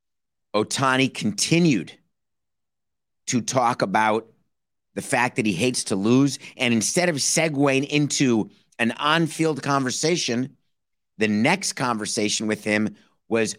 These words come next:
"How do you feel about the possibility of being traded?" Now, here's where baseball and its teams have a slightly different take. The commissioner's office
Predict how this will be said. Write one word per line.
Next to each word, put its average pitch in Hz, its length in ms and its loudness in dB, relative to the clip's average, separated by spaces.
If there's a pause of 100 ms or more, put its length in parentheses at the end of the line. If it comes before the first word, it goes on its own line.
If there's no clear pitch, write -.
(140)
"How 131 200 0
do 143 80 2
you 139 120 2
feel 127 340 0
about 107 240 2
the 95 60 -10
possibility 113 720 0
of 87 100 -4
being 104 240 0
traded?" 87 540 -4 (2500)
Now, 113 140 0
here's 233 540 0
where 139 220 2
baseball 90 880 -2 (1400)
and 107 140 -2
its - 240 -4
teams 110 840 -2 (640)
have 120 140 -2
a 123 60 -2
slightly 180 680 -2
different 117 760 -2 (460)
take. - 400 -8 (1120)
The 110 60 -2
commissioner's 170 600 0
office 110 500 0